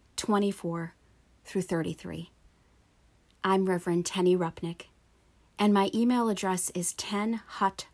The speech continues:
rup at gmail dot com. Please send me any prayer requests you have, and let me know if they're private in nature.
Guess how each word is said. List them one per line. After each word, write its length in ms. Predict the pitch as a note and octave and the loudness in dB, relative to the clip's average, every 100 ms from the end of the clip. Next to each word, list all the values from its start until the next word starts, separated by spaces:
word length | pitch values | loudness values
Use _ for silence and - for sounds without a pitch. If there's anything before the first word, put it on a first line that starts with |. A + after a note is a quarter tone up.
| - | -10
rup 380 | F3+ F3+ - - _ _ _ - | -4 -4 -6 -16 _ _ _ -4
at 180 | F#3 - | -4 0
gmail 440 | G3 G3 F#3 E3+ | 2 4 4 2
dot 220 | F3 E3 | -4 -6
com. 260 | - E3+ E3+ - _ _ _ _ _ - - | -6 -8 -8 -14 _ _ _ _ _ -20 -8
Please 280 | - B3+ - | 0 2 4
send 200 | B3 A3+ | 4 4
me 120 | G3+ | 2
any 200 | G3 F#3+ | 2 2
prayer 280 | F#3 - F#3 | 2 -2 -2
requests 440 | F#3 - F3+ - | -2 -2 -2 -2
you 60 | F3+ | -4
have, 400 | E3+ E3+ F#3+ - _ - - _ - | -6 -6 -8 -10 _ -20 -20 _ -2
and 320 | G3 G3+ G3+ | 2 2 2
let 160 | G#3 - | 0 2
me 120 | C4+ | 2
know 200 | G#3 G#3 | 2 0
if 120 | G#3 | -2
they're 100 | F3+ | -6
private 480 | - F#3+ F3+ G3+ - | -4 -2 -2 -2 -4
in 100 | G#3 | -4
nature. 460 | G#3+ G#3+ - A#3+ | -4 -4 -6 -8